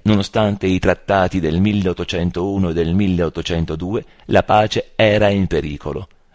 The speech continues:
A Napoleone non bastava aver rinforzato i confini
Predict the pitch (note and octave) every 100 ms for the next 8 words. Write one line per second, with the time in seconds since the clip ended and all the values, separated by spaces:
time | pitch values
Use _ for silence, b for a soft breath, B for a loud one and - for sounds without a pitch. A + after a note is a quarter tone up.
0 | _ - B2 B2 B2+ B2 C#3+ B2+ E2+ E2
1 | D#2 - G#2 F#2+ D#2+ D#2+ F2 C2+ E2+ D2+
2 | D#2 - E2 E2 F2 D#2+ E2 - E2 E2